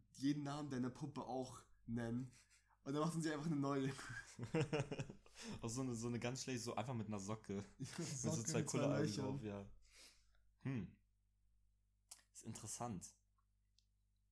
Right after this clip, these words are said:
Speaker 1: Da habe ich tatsächlich noch nie so drüber nachgedacht.
Speaker 2: Ja, warum solltest du auch? Also das ist auch komplett dummer Gedanke.
Speaker 1: Wenn man, wenn man jemanden mit einer Socke über der Hand einen runterholt, ist es dann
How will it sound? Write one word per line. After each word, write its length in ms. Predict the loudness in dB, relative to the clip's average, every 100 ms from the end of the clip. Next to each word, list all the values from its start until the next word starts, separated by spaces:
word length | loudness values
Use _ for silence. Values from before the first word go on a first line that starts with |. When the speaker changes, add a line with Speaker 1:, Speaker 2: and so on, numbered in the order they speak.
| _ _ _ _ _ -10
Speaker 1:
Da 80 | -4
habe 100 | -4
ich 80 | -6
tatsächlich 380 | -10 -8 -8
noch 100 | -6
nie 100 | -8
so 140 | -6 -6
drüber 220 | -4 -4
nachgedacht. 840 | -2 -4 -2 0 0 -2 -6 -14 -16 _ _ _ -6
Speaker 2:
Ja, 180 | -2 -2
warum 220 | 0 0
solltest 400 | 2 0 0 -2
du 100 | -2
auch? 340 | -2 -2 -4 -6
Also 180 | -4 -2
das 100 | -2
ist 100 | -2
auch 260 | -2 -4 -10
komplett 420 | -6 -4 -4 -4
dummer 200 | -2 -2
Gedanke. 520 | -2 -4 -6 -8 -10 -12 _ _ -14
Speaker 1:
Wenn 180 | -6 -4
man, 220 | -4 -6 -10 _ _ -8
wenn 120 | -2
man 120 | -2
jemanden 440 | 0 0 0 0 -2
mit 140 | -2
einer 520 | -2 -2 -4 -6 -8 -12 -20 -20 _ _
Socke 360 | -4 -4 0 0
über 220 | 0 -2
der 100 | -2
Hand 160 | -4
einen 100 | -4
runterholt, 540 | -4 -4 -4 -4 -4 -6
ist 100 | -6
es 100 | -4
dann 140 | -4